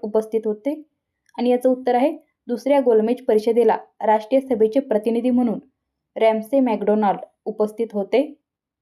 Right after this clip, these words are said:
पुढचा प्रश्न आहे, प्रश्न क्रमांक दोन, पुढील विधाने सकारण स्पष्ट करायचे आहेत. पहिला प्रश्न आहे, चंद्रसिंह ठाकूर यांना लष्करी न्यायालयाने जबर शिक्षा केली. याचं उत्तर सांगायचं आहे. आणि याचं उत्तर आहे,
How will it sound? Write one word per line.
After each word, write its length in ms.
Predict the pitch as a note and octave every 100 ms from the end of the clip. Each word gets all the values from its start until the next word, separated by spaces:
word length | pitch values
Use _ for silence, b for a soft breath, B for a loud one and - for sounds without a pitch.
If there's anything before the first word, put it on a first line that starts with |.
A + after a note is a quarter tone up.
| _ _ _ _ _ _ _ _
पुढचा 240 | B3+ B3 B3+
प्रश्न 300 | B3+ B3+ C4
आहे, 240 | B3+ D#4 - _ _ _ _ _ _
प्रश्न 280 | B3 B3 C#4
क्रमांक 380 | C#4 B3+ B3 C4+
दोन, 300 | A#3+ C#4 D4+ - _ _ _ _
पुढील 240 | C4 C4 D4
विधाने 420 | C4+ A3 A#3 C4+
सकारण 460 | - B3+ B3 A#3+
स्पष्ट 360 | B3+ - A#3+ C4
करायचे 380 | B3+ A#3+ A#3+ C#4
आहेत. 140 | D4+ - _ _ _ _ _ _ _ _
पहिला 220 | A3 A#3+ A#3+
प्रश्न 300 | C4+ C4+ B3
आहे, 240 | B3 D#4+ - _ _ -
चंद्रसिंह 640 | C#4 C#4 D4+ D4 C#4+ D4+
ठाकूर 400 | D4 A3+ A3+ A#3+ -
यांना 380 | G#3 A3 A3+ B3+
लष्करी 460 | A#3+ A#3+ C#4 C#4+
न्यायालयाने 560 | C4+ A3+ G#3+ A3 A3 B3+
जबर 360 | G#3 G#3+ A#3+ B3+
शिक्षा 420 | B3+ C4 - A#3+
केली. 460 | B3 A#3+ F3+ - _ _ _ _ -
याचं 180 | G#3+ B3
उत्तर 240 | B3+ A#3+
सांगायचं 500 | A#3+ A#3+ A#3 A3+ C#4+
आहे. 100 | D#4 - _ _ _ _
आणि 120 | A3 A#3
याचं 200 | B3 C4+
उत्तर 240 | C4 B3
आहे, 220 | B3 D#4